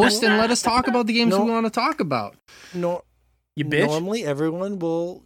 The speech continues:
Speaker 2: send me a bunch of games the day before, so I didn't get that this week.
Speaker 1: Okay, well, I already said I wanted to play 'em anyways, or talk about 'em anyways. Super Mario Sunshine, Rich, let's talk about it while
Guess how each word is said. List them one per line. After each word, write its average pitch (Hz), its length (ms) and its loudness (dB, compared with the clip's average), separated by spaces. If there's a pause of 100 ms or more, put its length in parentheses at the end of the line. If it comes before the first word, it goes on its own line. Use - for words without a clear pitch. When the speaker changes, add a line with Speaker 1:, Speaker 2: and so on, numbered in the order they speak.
Speaker 2:
send 135 380 -6
me 165 140 -8
a 175 40 -12
bunch 139 260 -10
of 190 60 -14
games 120 420 -10
the - 60 -12
day 196 200 -8
before, - 500 -12 (180)
so - 320 -20 (1000)
I 104 60 -10
didn't 101 280 -2
get 262 180 -18
that 110 180 -20
this - 220 -16
week. - 160 0
Speaker 1:
Okay, 117 340 -8
well, 117 340 -8 (400)
I 123 280 2
already 147 240 0
said 147 260 -2
I 147 100 2
wanted 147 200 0
to 139 80 -6
play 160 180 -2
'em 98 140 -2
anyways, 120 500 -4 (380)
or 123 80 -6
talk 139 260 0
about 98 220 -2
'em 90 100 -10
anyways. 151 480 -2 (220)
Super 285 320 2
Mario 202 340 4
Sunshine, 127 540 -2
Rich, 131 280 -4
let's 160 180 -4
talk 123 240 -2
about 104 240 -2
it 95 60 -6
while 104 320 -6